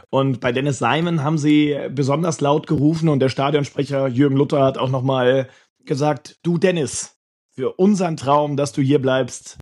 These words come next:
sind wir besonders laut für dich.“ Er hat's dann ein bisschen weggelächelt. Es wird Paderborn natürlich gut tun. Also, äh, wenn wir einmal sportlich drauf gucken, große Qualität Dennis Seim, nicht nur,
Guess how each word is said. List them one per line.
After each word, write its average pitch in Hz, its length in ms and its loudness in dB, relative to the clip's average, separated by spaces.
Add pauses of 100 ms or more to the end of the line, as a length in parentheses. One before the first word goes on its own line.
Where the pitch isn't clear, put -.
sind 139 180 0
wir 139 80 2
besonders 139 500 2
laut 123 240 0
für 131 100 0
dich.“ 139 300 -4 (520)
Er 120 160 2
hat's - 200 -6
dann 135 160 0
ein 131 40 2
bisschen 127 280 0
weggelächelt. 135 720 2 (1080)
Es - 200 -6
wird 139 120 2
Paderborn 131 380 2
natürlich 131 240 -2
gut 143 160 -4
tun. 98 380 -4
Also, 127 680 2
äh, - 340 -10
wenn 127 220 -2
wir 123 160 2
einmal 131 220 -2
sportlich 143 500 -2
drauf 127 320 -2
gucken, 151 520 -2 (560)
große 147 320 2
Qualität 143 540 2
Dennis 131 220 0
Seim, 131 300 2
nicht 131 180 -4
nur, 131 480 2